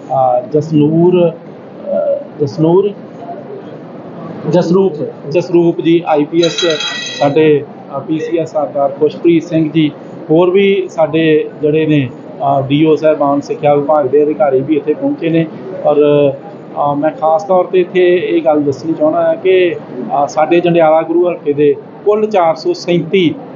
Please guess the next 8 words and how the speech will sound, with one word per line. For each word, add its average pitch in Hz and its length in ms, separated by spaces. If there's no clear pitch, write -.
ਬੱਚੇ 160 340
ਨੇ 143 180
ਜਿਨ੍ਹਾਂ 160 280
ਨੇ, 151 300
ਅਹ, 143 300
above 151 220
ਨਾਈਨਟੀ 156 440
ਪਰਸੈਂਟ 151 420